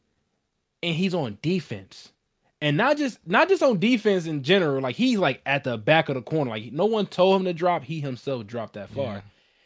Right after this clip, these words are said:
Speaker 1: And wouldn't tell nobody why he was doing it. He wasn't passing the ball.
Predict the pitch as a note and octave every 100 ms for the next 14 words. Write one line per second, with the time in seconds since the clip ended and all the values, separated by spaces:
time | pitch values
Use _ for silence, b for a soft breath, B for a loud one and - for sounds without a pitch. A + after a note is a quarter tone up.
0 | b b - C3+ C3 A#2 - _ _ A#2
1 | C#3+ F3 D3 - E3 D#3+ D3+ C#3 B2 A#2+
2 | C#3 C3 A2 G#2 D3 D#3 D#3 C3+ D3 C3
3 | A2+ G2+ A#2+ A2 G#2 G2 B2 C#3+ A2+ G#2+